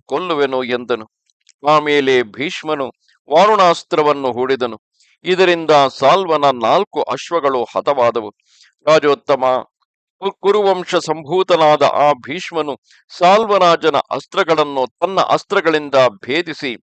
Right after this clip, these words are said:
ಆತನ ಸಾರಥಿಯನ್ನು ಕೊಂದು ಇಂದ್ರಾಸ್ತ್ರದಿಂದ ಆತನ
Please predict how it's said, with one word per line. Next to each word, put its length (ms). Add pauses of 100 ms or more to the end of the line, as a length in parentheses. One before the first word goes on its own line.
(300)
ಆತನ 440
ಸಾರಥಿಯನ್ನು 880
ಕೊಂದು 420 (480)
ಇಂದ್ರಾಸ್ತ್ರದಿಂದ 960 (220)
ಆತನ 400